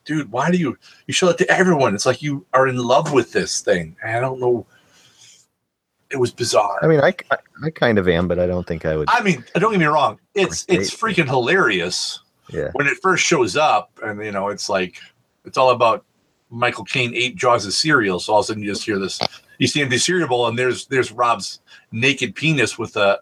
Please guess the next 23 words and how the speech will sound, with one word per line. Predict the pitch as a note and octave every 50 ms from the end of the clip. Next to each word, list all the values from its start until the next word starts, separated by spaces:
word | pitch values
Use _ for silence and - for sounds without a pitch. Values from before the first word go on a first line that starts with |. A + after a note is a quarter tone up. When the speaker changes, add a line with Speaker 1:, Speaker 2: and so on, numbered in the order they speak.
| _ -
Speaker 1:
a | A2+ G#2 G2+ G2
fin | - - - D#3+ D3+
on | C#3 A#2+ A#2
it | A2+ -
and | G#2+ G#2+
an | G#2+ G#2+ -
eyeball | G#2+ B2+ C#3 B2 A2 G2+ G2 F#2 F#2 F#2 - _ _ _ - - _ -
going, | - A#2 A2+ G#2 G2 F#2 E2+ - _ _ _ _ -
"What's | C3 C#3+ C#3+ - -
this? | C3+ D3 G#3+ C#4 C#4 F3 - - - - - _ _ _ _ _
Michael | D#3 F3 F#3+ A3 G#3 - G3 F3 -
Caine | - - A#3+ B3+ B3 B3 B3
ate | B3+ B3 A#3+
all | A#3+ B3 B3 B3+
my | B3 B3+ C4+ C4+
cereal." | - - - D4 D4+ D#4+ D#4+ D#4+ D#4 D4 C4 G#3 F3 D3 C3 A#2+ A2 G2+ -
Speaker 2:
Oh, | - - - - - - -
that's | -
Speaker 1:
You | -
know, | G#2 A#2 C#3 D#3+ D3+
Speaker 2:
great. | - - - A#2+
Speaker 1:
just, | C#3 - - - - _ _ _ _ _ -
yeah. | A2+ G2+ F2 -